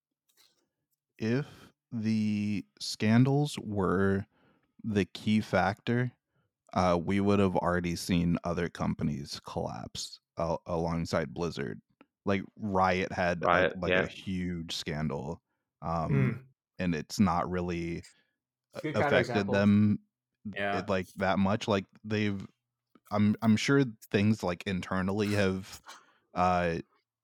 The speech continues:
Speaker 1: changed however much, but, like, public
Speaker 3: That's
Speaker 1: perception-wise and with League, they're clearly
Speaker 3: Yeah.
Speaker 1: doing fine. We're talking about them, like, branching out and doing things with Netflix and stuff like that.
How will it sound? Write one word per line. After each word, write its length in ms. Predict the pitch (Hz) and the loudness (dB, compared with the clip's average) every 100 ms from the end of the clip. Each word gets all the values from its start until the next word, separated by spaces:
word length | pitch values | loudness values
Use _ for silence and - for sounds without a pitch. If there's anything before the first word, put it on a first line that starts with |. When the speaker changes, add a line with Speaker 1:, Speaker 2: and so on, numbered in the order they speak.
| _ | _
Speaker 1:
changed 560 | - - 92 90 87 - - - | -6 -2 0 0 -2 -6 -12 -6
however 440 | 87 87 85 90 | -2 0 0 -2
much, 380 | 87 90 92 - | -2 -2 -6 -8
but, 320 | 90 87 80 - _ | -4 -4 -4 -10 _
like, 220 | 92 82 - | -4 -4 -6
public 320 | - 92 82 - | -4 -4 -2 -4
Speaker 3:
That's 100 | 90 | -4
Speaker 1:
perception-wise 800 | - 92 78 95 87 82 87 92 | -2 -2 0 -2 -2 -2 -4 -4
and 120 | 90 | -4
with 140 | 85 | -6
League, 420 | 87 82 82 80 - _ 92 | -8 -8 -8 -10 -16 _ -8
they're 300 | 92 85 82 73 - _ | -6 -4 -6 -12 -18 _
clearly 340 | - 107 90 90 | -6 -2 0 -2
Speaker 3:
Yeah. 100 | 85 | -4
Speaker 1:
doing 320 | 87 85 87 | -2 -2 -2
fine. 340 | - 85 78 82 | 0 0 0 -4
We're 100 | 87 | -4
talking 440 | 92 82 - 85 | -2 -2 -2 -6
about 300 | 85 87 80 | -6 -6 -6
them, 320 | - 80 80 - _ _ - | -4 -4 -4 -6 _ _ -2
like, 200 | 92 87 | 0 -2
branching 540 | 87 92 85 85 87 | -4 -4 -2 -4 -4
out 160 | 80 82 | -2 -2
and 120 | 82 | -4
doing 220 | 78 80 | -4 -6
things 200 | 82 82 | -6 -6
with 120 | 87 90 | -8 -8
Netflix 460 | 82 - 82 - | -8 -6 -8 -6
and 120 | 82 | -6
stuff 240 | - 85 - | -4 -6 -4
like 160 | 82 | -6
that. 260 | - 85 - | -4 -4 -4